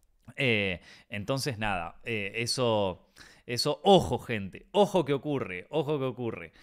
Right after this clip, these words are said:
"Nico, ¿ya viste Don't Worry Darling?". No, no la vi todavía, pero, pero ojalá que esté tan buena como el drama alrededor de la película. <laughs>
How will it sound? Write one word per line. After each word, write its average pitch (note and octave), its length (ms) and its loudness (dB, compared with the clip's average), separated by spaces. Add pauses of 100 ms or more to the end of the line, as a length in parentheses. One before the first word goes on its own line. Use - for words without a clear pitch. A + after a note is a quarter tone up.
(260)
"Nico, E3 300 0
¿ya F3+ 160 2
viste F#3 300 -2
Don't E3 320 -2
Worry D#3+ 280 0
Darling?". D3+ 460 0
No, A#2+ 180 -2
no A2 100 -4
la G#2+ 120 0
vi G#2+ 120 -4
todavía, F#2 520 -6
pero, F#2 380 -8
pero F#2+ 160 -6
ojalá G#2+ 320 -2
que C3+ 60 -6
esté A2+ 220 -6
tan A2+ 200 -2
buena A#2 260 -2
como F#2+ 180 -6
el F2+ 100 -6
drama G2+ 540 -2
alrededor G2 580 -6
de G2+ 80 -4
la F#2 140 -4
película. A#2 560 -2 (220)
<laughs> - 580 -8